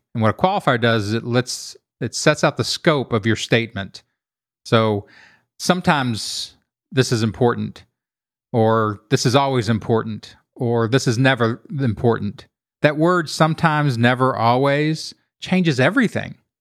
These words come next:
And people don't control their qualifiers. So when I talk to people, and that's why it's like, you can never beat a rhetorician in an argument,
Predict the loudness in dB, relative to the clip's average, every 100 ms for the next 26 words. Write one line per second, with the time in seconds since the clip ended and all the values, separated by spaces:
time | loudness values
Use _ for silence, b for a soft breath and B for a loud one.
0 | _ _ 0 0 2 2 2 2 2 0
1 | 0 -4 2 2 2 -2 0 0 -2 -6
2 | -10 -14 -16 -20 _ _ _ _ _ _
3 | -2 2 2 0 -6 -4 0 0 0 0
4 | 0 -2 -2 -4 0 0 2 0 0 0
5 | 0 -4 -2 0 2 2 2 2 2 2
6 | 0 0 -2 -2 -6 -6 _ _ b b
7 | b -6 -2 0 0 -2 -6 -10 -14 -20